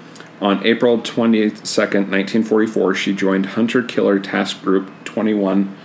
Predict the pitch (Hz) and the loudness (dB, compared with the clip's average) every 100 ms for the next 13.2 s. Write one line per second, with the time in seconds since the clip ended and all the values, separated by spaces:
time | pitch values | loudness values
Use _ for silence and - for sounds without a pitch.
0 | - - - 90 90 87 87 85 82 82 | -20 -6 -2 -2 0 0 0 0 -2 -4
1 | - - 95 95 92 - - 98 92 98 | -6 -4 -2 2 0 0 -4 -2 0 -2
2 | 98 90 - 90 85 73 - - - - | -2 -4 -4 -4 -4 -6 -6 -10 -20 -20
3 | - - - - - - - 113 101 - | -20 -20 -20 -20 -20 -4 4 4 4 2
4 | 135 135 123 117 107 110 120 101 90 98 | 2 4 4 4 4 2 0 2 2 0
5 | 95 101 101 107 101 - 98 104 113 113 | 2 2 4 4 2 0 0 2 2 0
6 | 107 104 98 98 101 98 92 82 71 76 | 0 2 2 0 0 2 2 0 -2 -4
7 | 71 - - - - - - - 98 98 | -6 -12 -16 -20 -20 -20 -10 0 4 6
8 | 98 113 131 123 110 113 113 - 120 113 | 6 6 6 4 6 4 4 2 0 -2
9 | - - 110 113 - 127 123 - 113 101 | -10 -4 0 0 2 0 -2 -4 0 2
10 | 95 - 90 85 110 - 123 - - 110 | 0 0 0 0 0 0 0 0 2 2
11 | 101 98 - 101 - 98 90 90 104 - | 4 2 2 0 2 2 2 0 -2 -2
12 | 101 92 90 95 98 98 101 98 95 87 | -2 2 2 2 0 0 -2 0 2 2
13 | 98 | 0